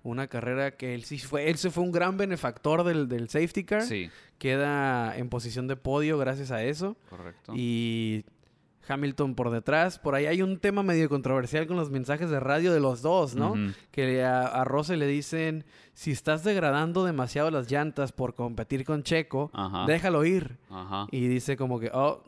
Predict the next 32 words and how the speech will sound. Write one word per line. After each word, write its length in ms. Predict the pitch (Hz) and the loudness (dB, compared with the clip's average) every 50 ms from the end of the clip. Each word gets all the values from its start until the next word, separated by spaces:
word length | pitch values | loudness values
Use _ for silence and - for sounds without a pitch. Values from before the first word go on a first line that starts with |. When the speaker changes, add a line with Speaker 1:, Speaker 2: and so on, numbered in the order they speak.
| - | -6
Speaker 1:
that's 200 | - 120 117 113 135 | -4 -4 -2 -2 -2
not 140 | 135 131 - | -2 -2 -2
what 120 | 139 135 | -2 -2
I 40 | 127 | -2
wanna 200 | 127 127 131 131 | 0 0 -2 0
hear". 300 | 127 143 151 139 131 - - | 0 0 0 0 -2 -2 -2
Speaker 2:
Exactamente, 680 | - 104 101 - 113 - 151 113 107 113 113 113 - 104 101 | -2 -2 0 2 0 2 2 2 4 4 4 4 4 4 4
sí, 200 | 196 143 139 127 | 6 6 6 6
sí, 160 | - 139 139 | 6 2 2
Speaker 1:
<laughs> 20 | 139 | 4
Speaker 2:
como, 240 | - 123 120 117 110 | 4 4 6 6 6
"Oye, 520 | 117 135 143 143 131 117 101 87 - - 101 | 6 6 6 4 4 4 2 0 -2 -2 -2
¿dónde 240 | 113 117 127 135 - | 0 0 0 0 0
quedó 180 | - 113 113 | 2 2 4
la 120 | 117 120 - | 4 2 2
competitividad? 800 | - 113 104 104 92 - - - 85 87 85 85 95 95 87 92 | -2 -4 -2 -4 -6 -8 -8 -8 -6 -4 -2 0 0 0 0 -2
No 120 | 95 101 | -4 -4
estamos 320 | 98 - 110 113 127 120 | -4 -2 -2 -2 -2 -2
peleando 500 | - - 107 104 104 107 110 117 123 127 | 0 0 0 2 4 2 2 4 2 0
por 120 | - - 110 | 0 0 -2
los 140 | 101 98 85 | -2 -2 -2
lugares", 720 | 92 90 95 107 117 127 127 123 120 123 123 - - - - - - - _ _ _ | -2 2 4 4 6 6 6 4 4 4 2 0 -4 -14 -18 -20 -20 -20 _ _ _
este, 840 | - 90 92 90 - - - _ - 92 92 87 87 85 80 - _ _ _ _ _ _ _ - | -6 -4 -4 -4 -4 -8 -14 _ -2 0 0 0 0 -2 -4 -6 _ _ _ _ _ _ _ 0
que 160 | 143 156 - | 0 0 0
yo, 180 | - 151 165 165 - 139 | 2 0 0 0 0 2
yo 140 | 127 160 | 2 4
le 80 | 175 196 | 6 6
entendí 340 | 202 196 - 143 135 131 131 | 4 4 2 2 4 4 4
así 200 | 135 131 - 143 | 4 4 2 2
lo 120 | 131 131 123 | 2 4 4
de 100 | 110 107 | 4 4
Russell, 320 | 101 107 107 - - 82 | 2 2 0 0 -6 -10